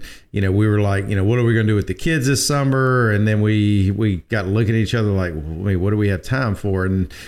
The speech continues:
then it just happened that, you know, four or five days opened up around the fourth of July. So,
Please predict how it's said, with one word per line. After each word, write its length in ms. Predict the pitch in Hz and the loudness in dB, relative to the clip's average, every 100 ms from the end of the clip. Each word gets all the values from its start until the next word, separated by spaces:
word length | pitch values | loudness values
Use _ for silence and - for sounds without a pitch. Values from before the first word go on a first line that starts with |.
| - | -8
then 140 | - 110 | -2 0
it 100 | 113 | 0
just 180 | 110 101 | 0 0
happened 400 | 120 117 117 107 | 0 0 0 0
that, 240 | 98 - | -2 -2
you 80 | 107 | -2
know, 100 | 90 | -4
four 300 | - 127 123 | -4 0 0
or 40 | |
five 260 | 120 120 113 | 0 0 0
days 340 | 113 117 110 | 2 2 0
opened 380 | 95 113 117 113 | 0 -2 0 0
up 180 | 117 113 | 0 0
around 280 | 104 113 113 | 0 0 0
the 60 | 101 | 0
fourth 340 | 120 117 - | 0 -2 -2
of 60 | 98 | -2
July. 420 | 110 107 117 123 | 0 0 0 -2
So, 320 | - 101 | 0 -2